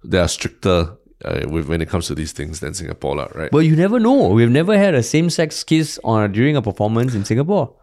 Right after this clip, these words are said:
Speaker 1: Yeah,
Speaker 2: So
Speaker 1: yeah, yeah.
Speaker 2: probably what is
Speaker 1: True.
Speaker 2: happening now, they're,
Speaker 1: Test,
Speaker 2: they're
Speaker 1: test.
Speaker 2: emailing Chris Martin, "Chris, can we get on a call with you,
Speaker 1: <laughs>
Speaker 2: uh, very soon, just to go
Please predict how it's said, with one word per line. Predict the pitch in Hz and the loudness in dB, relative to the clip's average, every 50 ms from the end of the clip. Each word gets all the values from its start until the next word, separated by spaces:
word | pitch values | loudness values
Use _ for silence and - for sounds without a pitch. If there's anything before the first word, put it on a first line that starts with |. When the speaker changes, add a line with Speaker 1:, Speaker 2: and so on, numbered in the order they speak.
| _ _ - | _ _ -2
Speaker 1:
Yeah, | - 98 90 92 87 | 0 2 2 2 2
Speaker 2:
So | 80 76 73 73 170 151 160 | 2 2 2 4 4 4 4
Speaker 1:
yeah, | 175 | 4
yeah. | - | 4
Speaker 2:
probably | 143 156 165 196 196 | 2 2 2 4 4
what | 175 180 175 | 4 4 4
is | 160 131 | 4 4
Speaker 1:
True. | - 120 | 2 2
Speaker 2:
happening | - - 151 151 156 160 | 2 2 2 2 2 2
now, | 143 123 120 131 139 | 4 4 4 4 2
they're, | 117 101 117 110 104 98 76 - - - - | 2 2 2 4 4 4 2 0 -4 -6 -2
Speaker 1:
Test, | - 90 - - | -2 0 0 2
Speaker 2:
they're | 120 120 120 120 120 120 | 4 6 6 6 6 4
Speaker 1:
test. | 117 - - | 4 2 2
Speaker 2:
emailing | 151 143 147 147 147 151 156 156 151 | 4 4 6 6 6 4 4 2 2
Chris | - 139 - | 0 0 2
Martin, | 135 123 123 - 131 131 | 2 0 2 2 0 0
"Chris, | 127 - 180 135 - | 2 2 2 2 0
can | - - 190 247 | 0 0 2 2
we | 269 226 | 2 2
get | 196 208 | 2 2
on | 180 135 | 2 2
a | 113 104 | 0 0
call | - - - 135 139 139 | 0 0 2 4 4 4
with | 120 107 107 | 4 4 2
you, | 117 123 | 4 4
Speaker 1:
<laughs> | 127 123 127 127 - - - | 4 4 2 0 -2 -6 -4
Speaker 2:
uh, | - - - - 85 92 95 | -4 -2 -2 0 0 0 2
very | 90 117 135 | 4 2 2
soon, | 127 - 156 156 | 2 2 0 0
just | 196 254 240 - | 0 0 0 2
to | 160 135 | 0 0
go | 110 120 143 156 160 143 | 2 4 4 4 4 2